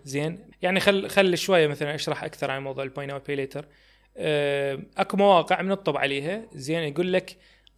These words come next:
قص-، آه، شو اسمه، تريد تشتري هذا المنتج، أنا أقدر أبيع لك إياه بالأقساط، أوكي؟ شلون أبيع لك إياه بالأقساط؟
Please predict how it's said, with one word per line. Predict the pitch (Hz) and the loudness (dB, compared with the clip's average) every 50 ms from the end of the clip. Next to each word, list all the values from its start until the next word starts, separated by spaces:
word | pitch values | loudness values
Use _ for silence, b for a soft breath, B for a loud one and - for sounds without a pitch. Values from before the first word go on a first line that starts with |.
| - 165 | 0 0
قص-، | 160 - - - - - | 0 2 -2 -4 -2 -2
آه، | 180 160 | -2 -2
شو | 151 - 170 | -2 -2 -4
اسمه، | 156 - 147 135 | -4 -4 -8 -8
تريد | 127 - 175 202 196 196 | -6 -2 -2 -2 -2 -2
تشتري | - 196 - - - 190 180 165 | -4 -6 -6 -2 0 0 0 2
هذا | 175 190 190 | 2 2 2
المنتج، | 196 190 190 202 196 196 - 240 262 202 - - - _ _ _ _ _ _ _ _ - - | 2 0 0 -2 -2 2 2 2 2 2 -4 -12 -16 _ _ _ _ _ _ _ _ -6 -4
أنا | 175 180 180 170 | -2 0 0 0
أقدر | 175 165 156 170 170 | 0 2 2 2 2
أبيع | 165 175 175 | 4 2 2
لك | 170 170 170 - 190 | -2 -2 -4 -2 2
إياه | 202 214 220 | 4 4 6
بالأقساط، | 185 190 175 151 - - - - 123 117 - - - _ _ _ _ _ b b b 107 b b b b _ - | 6 6 4 4 2 0 -6 -6 -6 -6 -8 -14 -20 _ _ _ _ _ b b b _ b b b b _ -4
أوكي؟ | 147 143 139 - - 156 190 226 233 - b b b b b b b b | -4 -4 -4 0 0 0 2 0 -2 -6 b b b b b b b b
شلون | - - - 208 214 202 | -6 -2 2 2 2 2
أبيع | 185 170 165 156 | 4 2 2 2
لك | 160 156 160 - | 2 0 0 2
إياه | 170 156 | 2 2
بالأقساط؟ | 147 147 147 147 143 - - - 151 156 175 - - - _ | 4 2 0 -2 -2 -4 -2 0 2 2 2 0 -4 -20 _